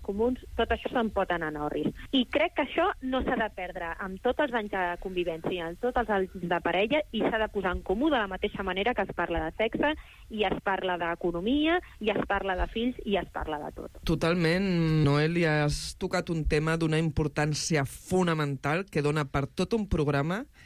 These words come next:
Speaker 2: que és, per damunt de tot, la fidelitat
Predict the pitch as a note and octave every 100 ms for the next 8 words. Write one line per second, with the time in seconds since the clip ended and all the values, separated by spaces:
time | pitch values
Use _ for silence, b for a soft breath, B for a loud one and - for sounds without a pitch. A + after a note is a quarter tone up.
0 | B B _ E3+ D3+ C#3 - - D#3 D3+
1 | D3+ E3+ A3 A3+ F#3 - D#3 G3+ - -
2 | b - D#3+ D#3+ C#3 - D#3 C#3+ C#3+ C#3
3 | E3+ B3+ -